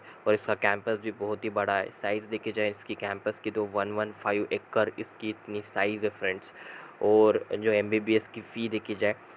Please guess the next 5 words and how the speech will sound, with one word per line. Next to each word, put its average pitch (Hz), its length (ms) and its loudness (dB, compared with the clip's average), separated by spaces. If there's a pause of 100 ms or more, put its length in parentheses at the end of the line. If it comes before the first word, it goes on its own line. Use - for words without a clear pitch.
(180)
तो 113 100 2
नाइंटी 104 440 0
फ़ोर 113 400 2
थाउजेंड 107 480 2 (100)
एमबीबीएस 107 520 0